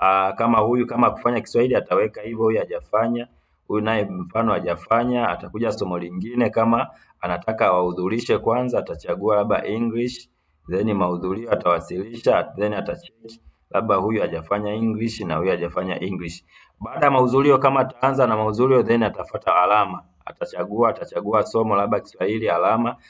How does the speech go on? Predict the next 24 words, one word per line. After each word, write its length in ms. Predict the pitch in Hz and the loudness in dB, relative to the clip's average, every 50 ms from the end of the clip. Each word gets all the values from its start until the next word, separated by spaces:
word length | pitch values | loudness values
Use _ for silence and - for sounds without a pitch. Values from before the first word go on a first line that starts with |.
| - _ _ - | -20 _ _ -20
atawasilisha 840 | - - - 90 90 90 87 - 104 98 95 107 104 - - 90 | -12 -2 2 2 2 2 2 -2 -4 -2 0 -2 -2 -2 0 2
hapa 260 | 90 101 104 - 104 | 2 2 2 2 2
ambapo 340 | 95 87 85 85 - - 87 | 0 2 0 0 0 0 -2
atakuwa 440 | 87 - - - - - 127 127 123 | -2 -2 -6 -10 -2 2 2 2 4
na 120 | 104 101 | 4 2
uwezo 640 | 101 104 113 123 123 117 101 90 - 98 107 - - _ _ _ _ _ _ - | 2 2 4 4 4 4 2 2 0 0 -2 -2 -4 _ _ _ _ _ _ -8
wa 100 | - - | -6 -6
kuingiza 640 | - 95 95 92 92 95 107 107 107 120 120 - | -4 -4 -4 -4 -4 -6 -8 -4 0 0 2 2
alama 480 | - 87 87 92 98 101 104 104 107 104 | 2 0 2 2 2 2 2 0 -2 0
za 140 | 95 90 85 | -2 -2 -4
somo, 640 | 82 - - 82 80 80 85 95 107 117 160 160 - _ _ _ _ _ _ | -4 -6 -8 -6 -6 -4 -4 -4 -4 -4 -6 -8 -12 _ _ _ _ _ _
somo 400 | _ - - 78 80 80 82 85 | _ -16 -12 -10 -10 -8 -8 -10
hilo. 400 | 87 101 104 101 95 82 117 - _ _ _ _ _ _ _ _ _ _ | -10 -8 -6 -4 -4 -4 -6 -10 _ _ _ _ _ _ _ _ _ _
Atakuwa 400 | - - - 87 87 - 104 107 | -18 -14 -12 -8 -2 0 0 0
na 160 | 104 98 90 | 0 -2 -4
uwezo 380 | 87 87 95 101 104 104 104 98 | -2 0 2 2 2 2 0 -2
wa 60 | 90 | -4
kuingiza 640 | 87 - 85 85 87 92 98 101 104 110 113 - - - - _ _ _ _ _ _ _ | -4 -6 -12 -10 -8 -8 -8 -6 -2 -2 -2 -2 -4 -10 -18 _ _ _ _ _ _ _
alama 720 | - 85 85 85 92 98 104 107 110 113 117 117 98 - 80 | -6 -2 0 2 2 4 2 2 0 -2 -2 -2 -4 -4 -6
za 160 | 85 85 82 | -8 -10 -10
somo 560 | - - 82 85 85 87 92 113 120 - - - | -10 -12 -10 -8 -6 -6 -4 -4 -6 -6 -8 -10
hivyo. 300 | 85 90 90 85 87 85 | -8 -8 -6 -6 -8 -4
Kwa 160 | - 104 107 | 0 2 2
hiyo, 420 | 120 143 151 131 120 - - - | 2 4 4 4 4 2 0 -6